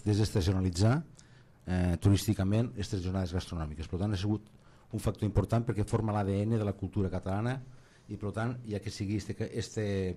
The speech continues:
este destí turístic, que la cala sigui de, de primer ordre. També ha aconseguit la certificació de destinació esportiva a la vela i el submarinisme. Per tant, això dona una categoria exterior molt important. També hem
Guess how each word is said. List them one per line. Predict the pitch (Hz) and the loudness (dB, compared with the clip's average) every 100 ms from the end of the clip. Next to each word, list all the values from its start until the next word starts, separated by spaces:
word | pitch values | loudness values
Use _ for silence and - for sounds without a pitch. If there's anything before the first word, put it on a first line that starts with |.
| - | -6
este | 104 117 101 | -4 -2 -2
destí | - 95 | -2 -4
turístic, | 95 101 - 131 131 - - - - - | -2 -2 -2 -4 -6 -12 -20 -20 -20 -6
que | 101 | -2
la | 98 | 0
cala | 104 98 | -2 -2
sigui | 104 107 110 85 | -2 -2 -4 -2
de, | 98 95 92 87 85 82 | -2 0 -2 -2 -4 -4
de | 85 - | -6 -4
primer | 95 90 | -2 -2
ordre. | 76 76 73 - - - - - | -2 -6 -12 -16 -20 -20 -20 -8
També | - 117 | 0 2
ha | 131 | 2
aconseguit | 131 127 117 131 160 - 107 | 0 0 0 0 -2 -6 -4
la | 107 | -2
certificació | 120 - 98 101 98 - 127 123 | -2 -2 -2 0 -2 0 0 2
de | 113 | 0
destinació | 101 101 107 95 - 101 | 0 0 -2 -2 -2 -2
esportiva | - 98 - 87 76 - - - | -2 -2 -2 -2 -4 -12 -18 -8
a | 98 | -4
la | 95 | -2
vela | 107 120 139 160 - - - - - 107 | -2 -2 -4 -6 -14 -20 -20 -20 -4 0
i | |
el | 104 | 2
submarinisme. | - 101 90 98 90 92 | 2 -2 0 -2 -2 -4
Per | - | -6
tant, | 104 | -6
això | 104 | -4
dona | 104 113 123 | -4 -4 -4
una | 127 113 101 | -2 -2 -4
categoria | 101 101 98 101 104 95 - | -4 -2 -2 -2 -2 -4 -8
exterior | - - 98 104 123 123 110 | -12 -8 -2 2 2 0 -4
molt | 107 110 | 0 2
important. | 104 95 90 90 78 - - - - - - - | 0 -2 -6 -6 -10 -14 -16 -18 -18 -20 -20 -6
També | 113 123 147 - | -2 0 0 -2
hem | 123 | -2